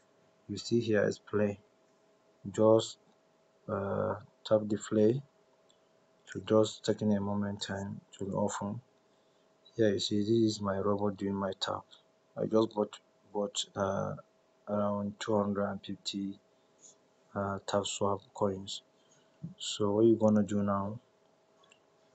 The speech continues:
So if you have a bot, it will do the work whether you are not online.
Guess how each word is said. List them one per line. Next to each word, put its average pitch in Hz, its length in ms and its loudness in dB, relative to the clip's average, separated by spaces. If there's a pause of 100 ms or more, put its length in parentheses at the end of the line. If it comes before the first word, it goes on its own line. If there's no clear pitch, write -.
So - 420 -2 (500)
if - 120 -20
you 147 140 10
have 123 200 10
a - 140 4
bot, 104 360 4 (1040)
it - 180 -12
will 101 120 -2
do 110 220 -2
the 110 120 2
work 101 220 0
whether 101 300 6
you 101 140 4
are 98 100 0
not 101 100 -4
online. 98 500 -6